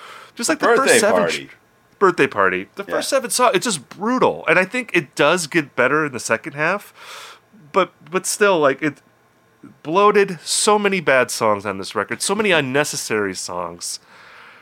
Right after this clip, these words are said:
Speaker 1: Um, it just, and, and again, it just made me, like, hate Matty Healy. And I hope that he can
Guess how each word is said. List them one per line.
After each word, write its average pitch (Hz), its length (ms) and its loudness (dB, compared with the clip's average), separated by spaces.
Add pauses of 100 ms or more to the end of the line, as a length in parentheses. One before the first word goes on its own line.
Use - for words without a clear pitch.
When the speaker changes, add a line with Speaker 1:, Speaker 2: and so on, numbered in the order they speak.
(460)
Speaker 1:
Um, 131 420 4
it 165 120 4
just, 269 220 -2
and, 180 180 2 (320)
and 180 120 2
again, 196 200 4
it 180 40 2
just 196 200 -4
made 185 280 -4
me, 165 280 -2
like, 113 220 0
hate 143 340 -4
Matty 113 240 -2
Healy. 98 460 -14 (460)
And 147 180 2
I 165 120 4
hope 202 340 0
that 175 180 0
he 180 120 -6
can 147 300 -8